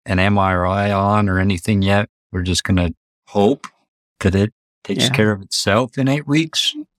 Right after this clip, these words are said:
Speaker 1: <laughs> No more surgeries, please.
Speaker 2: <laughs> I heard that. I heard that.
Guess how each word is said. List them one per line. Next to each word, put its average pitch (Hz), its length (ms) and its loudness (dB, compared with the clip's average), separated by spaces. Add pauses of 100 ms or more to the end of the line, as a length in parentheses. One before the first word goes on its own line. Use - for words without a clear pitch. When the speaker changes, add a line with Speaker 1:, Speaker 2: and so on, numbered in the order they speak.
(200)
Speaker 1:
<laughs> - 60 -16 (960)
No 123 180 2
more 123 180 0
surgeries, 85 560 -2
please. 90 400 -2 (560)
Speaker 2:
<laughs> - 480 -20
I - 720 -10
heard 143 240 -6
that. 123 320 -18 (720)
I - 100 -12
heard 135 280 0
that. 117 360 0